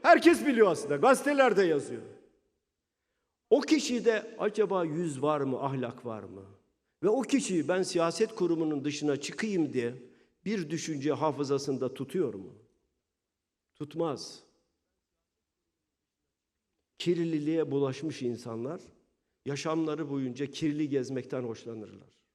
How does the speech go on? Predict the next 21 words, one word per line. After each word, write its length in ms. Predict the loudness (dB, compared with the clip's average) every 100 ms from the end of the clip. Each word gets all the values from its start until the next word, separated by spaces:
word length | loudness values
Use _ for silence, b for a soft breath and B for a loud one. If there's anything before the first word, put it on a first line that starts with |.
| _ _ _ _ _ -6
Onlar 300 | -2 2 2
için 260 | 0 -4 -4
temizlik 520 | -2 -2 -2 -6 -2
diye 140 | -4
bir 60 | -4
kavram 440 | -6 -6 -6 -8
yoktur. 320 | -10 -14 -20 -20 _ _ _ _ _ _ _ _ _ _ _ _ _ _ _ _ _ _ _ _ _ _ _ 0
O 60 |
kişi 360 | 4 4 4 4
Almanya'ya 580 | 8 8 8 8 6 4
bile 160 | 6
gidemiyor. 460 | 6 4 -2 -4 -8 -12 -2
Öyle 280 | 2 4 6
diyorlar. 320 | 4 4 0 -8 -16 -20 _ _ _ _ _ -6
Bir 80 | -2
gitse 340 | 0 0 2 4
de 80 |
görsek 420 | 4 2 -2 -4 -2
bari. 220 | -4 -6 -14 -20 _ _ _ _ _ _ _ _ _ _ _ _ _ _ _ _ _ _ _ _ _ _ _ 2
Değerli 200 | 6 8
arkadaşlarım, 640 | 6 4 -2 -4 -8 -10